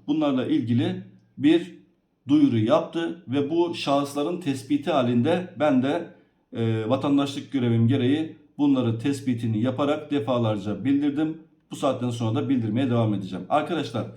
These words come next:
Instagram hesabında, sosyal medyada, web sitesinde kredi çıkartıyoruz, senetle kredi çıkartılır veya işte emeklilere kefilsiz, senetsiz,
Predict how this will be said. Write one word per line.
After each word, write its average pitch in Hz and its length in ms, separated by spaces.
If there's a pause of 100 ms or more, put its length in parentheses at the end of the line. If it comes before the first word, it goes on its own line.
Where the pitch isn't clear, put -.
(300)
Instagram 160 540
hesabında, 107 680 (320)
sosyal 156 460
medyada, 117 640
web 135 280
sitesinde 107 640 (340)
kredi 180 340
çıkartıyoruz, 113 760 (200)
senetle 170 600
kredi 156 280
çıkartılır 113 680 (320)
veya 151 480
işte 147 500 (300)
emeklilere 147 920
kefilsiz, 156 640
senetsiz, 151 720